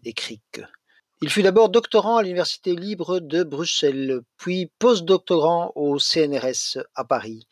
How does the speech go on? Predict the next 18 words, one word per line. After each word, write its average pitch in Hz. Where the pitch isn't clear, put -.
puis 180
à 160
l'Université 165
Harvard 139
au 139
Massachusetts. 113
Il 123
a 120
été 135
professeur 175
à 156
l'Université 151
libre 143
de 131
Bruxelles, 190
directeur 175
de 143
recherche 143